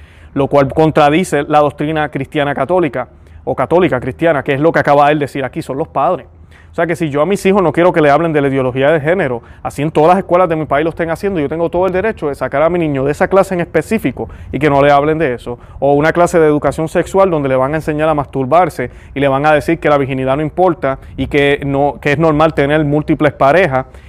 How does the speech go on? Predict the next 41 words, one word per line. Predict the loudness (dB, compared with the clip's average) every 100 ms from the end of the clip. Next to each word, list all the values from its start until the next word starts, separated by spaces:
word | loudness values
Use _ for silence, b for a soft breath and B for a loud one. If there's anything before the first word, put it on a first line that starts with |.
| B
de | -2 0
cualquier | 2 2 2
sexo. | 4 2 2 -4 -6 b b b -4
Eh, | 0 0 0 -2 -4
no, | -2 0
yo | 0
no | 0
quiero | 0 0
que | 0
mi | 0
niño | -2 -2
atienda | -2 -2 -2
esa | 0
clase, | 2 2 0
yo | 2 4
le | 4
voy | 0
a | -2
enseñar | -6 -6 -6
a | -6 -8
él | -10 -6
lo | -8 -6
que | -8 -6
es |
la | -6
sexualidad | -6 -6 -4 -4 -6 -10 -16 b b -8
y | -4
cómo | 0 4 4
debe | 4
ser. | 0 -10 -14 b b -4
Eh, | 0 2 2 2 0
eso | 0 2
no | 0
se | 0
le | 0
debe | 2 0 0
prohibir | 0 0 2 2
a | 2
los | 0
padres. | -6 -10 -12 -18 b b b -8
Am, | -4 -2 -2 -6